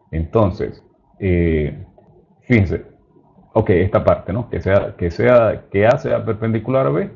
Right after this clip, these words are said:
es equivalente a decir que el ángulo teta, que fíjense que es el ángulo que, que estamos diciendo que se está formando entre A y B,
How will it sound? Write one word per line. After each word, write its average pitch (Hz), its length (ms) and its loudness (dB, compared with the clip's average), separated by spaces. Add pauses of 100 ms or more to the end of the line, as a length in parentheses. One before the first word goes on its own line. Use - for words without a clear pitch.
(360)
es 113 100 0
equivalente 117 600 0
a - 60 0
decir - 360 -4
que 107 100 -2
el 101 100 4
ángulo 120 340 0
teta, 139 500 -2 (220)
que - 120 -18
fíjense 95 360 -6
que 101 80 -6
es 92 60 -4
el 92 120 -2
ángulo 95 460 -4
que, 80 320 -8 (380)
que - 80 -12
estamos 87 360 -4
diciendo 107 600 0 (720)
que - 400 -6
se - 220 -6
está 90 600 0
formando 101 480 2
entre 87 280 0
A 90 40 2
y 120 80 0
B, 107 400 0